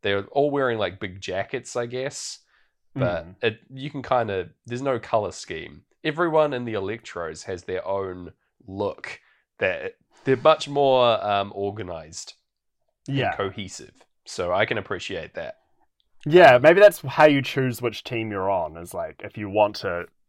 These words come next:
Speaker 2: have your own pieces of flair or if you want to be full uniform.
Speaker 1: Yeah, that makes a lot of sense,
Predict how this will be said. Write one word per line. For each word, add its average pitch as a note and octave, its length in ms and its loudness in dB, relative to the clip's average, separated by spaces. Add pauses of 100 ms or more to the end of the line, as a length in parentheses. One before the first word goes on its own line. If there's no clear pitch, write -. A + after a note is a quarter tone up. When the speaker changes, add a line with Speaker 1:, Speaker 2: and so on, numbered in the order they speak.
Speaker 2:
have A2 200 -8
your G#2 100 -4
own G2 160 -6
pieces G2+ 420 -12
of E2+ 80 -12
flair F2 460 -10
or E2+ 60 -12
if E2+ 140 -18
you F#2 100 -12
want F2 140 -14
to - 80 -18
be F2 160 -16
full F2 280 -14
uniform. E2+ 520 -16
Speaker 1:
Yeah, E2+ 320 -6 (380)
that D#3 160 2
makes D#3+ 200 -4
a E3 60 -2
lot C#3+ 160 -2
of C#3+ 80 -4
sense, - 540 -6